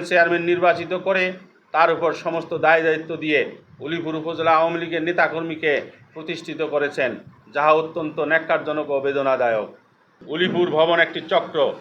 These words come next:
যে চক্রটি বিএনপির দোহাই দিয়ে চাঁদাবাজি ও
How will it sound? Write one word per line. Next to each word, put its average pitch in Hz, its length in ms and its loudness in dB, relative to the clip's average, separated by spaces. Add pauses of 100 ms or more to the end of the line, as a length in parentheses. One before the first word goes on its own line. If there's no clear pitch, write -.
(300)
যে 180 100 6 (100)
চক্রটি 175 500 2 (500)
বিএনপির 175 480 2
দোহাই 180 380 6
দিয়ে 185 160 4 (540)
চাঁদাবাজি 180 480 4
ও 175 80 4